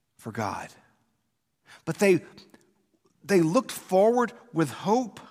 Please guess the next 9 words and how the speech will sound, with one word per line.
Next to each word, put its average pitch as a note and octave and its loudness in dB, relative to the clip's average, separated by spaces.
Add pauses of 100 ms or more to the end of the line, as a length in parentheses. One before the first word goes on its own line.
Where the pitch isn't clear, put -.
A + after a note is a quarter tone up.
(2500)
but E3 -6
they F3+ 0
looked F3+ -4
backwards, - -12 (760)
and C3+ -6
they F#3 2
remembered F3 -4 (680)
the A#2 -16
promises - -8